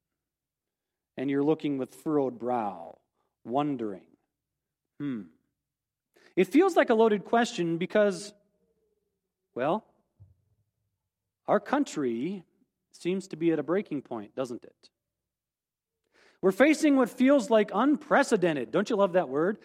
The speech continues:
Has that word been said enough in the past year and a half? Unprecedented. It seems like we're facing unprecedented pressure that is tearing the very fabric of our society, of our culture, of our republic.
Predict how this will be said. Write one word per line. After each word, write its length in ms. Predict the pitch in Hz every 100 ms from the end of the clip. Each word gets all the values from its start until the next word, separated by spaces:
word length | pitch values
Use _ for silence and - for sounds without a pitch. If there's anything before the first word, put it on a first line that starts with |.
| _
Has 120 | 180 165
that 180 | 214
word 220 | 208 226 208
been 140 | 202
said 220 | - 196
enough 340 | 185 160 180 170
in 60 |
the 80 | 165
past 340 | - 156 156 156
year 120 | 151
and 80 | 139
a 40 |
half? 200 | 135 147 _ _
Unprecedented. 1000 | 170 302 311 - 190 285 - 165 123 95 - _ _ _ _ _ _ -
It 140 | 147
seems 260 | - 302 302
like 200 | 269 240
we're 100 | 208
facing 440 | - 247 - 208 185
unprecedented 1120 | 262 330 - - 254 262 220 220 208 160 -
pressure 640 | - 240 277 - 147 113 _ _ _ _
that 100 | 202
is 140 | 220 -
tearing 540 | - 269 349 370 339
the 80 | 226
very 300 | 190 285 285
fabric 680 | - 269 294 285 202 190 - - -
of 120 | 180
our 140 | 269
society, 840 | 262 - 254 240 262 240 175 190 - _ _ _ _ _
of 120 | 180
our 180 | 233 240
culture, 640 | 240 - 262 311 - 190
of 180 | 185 170
our 200 | 202 220
republic. 760 | 196 190 - 214 135 - -